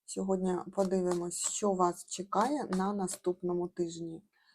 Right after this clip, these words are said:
Буде три варіанти. Це перший. Так. Це буде другий варіант. Ось така колода.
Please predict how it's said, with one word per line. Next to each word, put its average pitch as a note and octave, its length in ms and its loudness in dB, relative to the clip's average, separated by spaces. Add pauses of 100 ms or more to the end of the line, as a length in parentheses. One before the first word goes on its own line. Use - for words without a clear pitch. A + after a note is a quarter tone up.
(160)
Буде G3 240 0
три F#3+ 200 2
варіанти. D#3+ 680 -2
Це - 160 -2
перший. G3 760 4 (3500)
Так. F3+ 680 -2 (3000)
Це A#3 200 10
буде G3 300 6
другий F3 560 6
варіант. B3 760 4 (2000)
Ось - 120 -20
така G3 300 -2
колода. F#3 640 -2